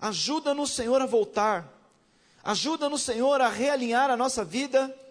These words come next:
ao Teu querer, à Tua vontade e aos Teus planos.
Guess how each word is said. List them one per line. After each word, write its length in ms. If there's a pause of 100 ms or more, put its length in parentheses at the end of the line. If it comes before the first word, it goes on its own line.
(180)
ao 220
Teu 260
querer, 800 (240)
à 80
Tua 320
vontade 720 (800)
e 60
aos 160
Teus 200
planos. 720